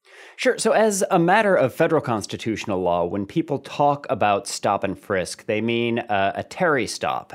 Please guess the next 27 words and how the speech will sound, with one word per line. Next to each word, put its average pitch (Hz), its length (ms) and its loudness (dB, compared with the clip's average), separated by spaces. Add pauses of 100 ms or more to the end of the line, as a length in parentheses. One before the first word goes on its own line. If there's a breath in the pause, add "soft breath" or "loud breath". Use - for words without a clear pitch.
And 95 380 -2
they're 110 100 0
referring 143 540 0
to 117 300 -2
a 107 280 0
case, 139 300 -2 (180)
a 113 60 0
U 147 180 2
S 135 80 -2
Supreme 123 300 -6
Court - 260 -6
case 107 220 -2
from 104 180 -8
the 101 60 -4
nineteen 104 400 -4
sixties, 95 640 -4 (260 loud breath)
uh, - 120 -4
called - 260 -6
Terry 170 320 0
v. 127 160 2
Ohio, 101 680 0 (360 loud breath)
in 196 120 0
which 208 220 0
the 185 100 -2
Supreme 220 460 -2
Court, 165 600 0
uh, 127 300 2